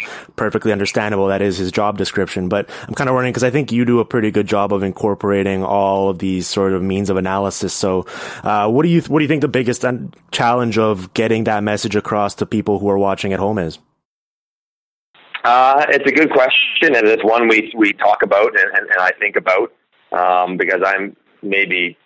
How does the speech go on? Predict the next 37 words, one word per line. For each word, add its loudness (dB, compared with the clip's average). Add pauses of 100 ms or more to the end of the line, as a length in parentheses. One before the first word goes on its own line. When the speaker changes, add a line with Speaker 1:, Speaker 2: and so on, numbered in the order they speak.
(520)
Speaker 2:
somewhat 0
more 2
open 2
to -4
the 2
numbers. 0
I, 2
I 0
am -2
a -2
number 0
guy, 4
and, -6 (220)
uh, -2
I 0
like 0
my -2
math, 0
and -6 (340)
I, -2
I -2
Speaker 1:
Mm-hmm. -2
Speaker 2:
enjoy 2
looking -2
into 2
it. 0 (220)
Speaker 1:
Right. -4
Speaker 2:
A 4
couple 2
things 0
of 0
the 2
challenge. 0
One, 0 (340)
um, 2
the 4
verbiage 4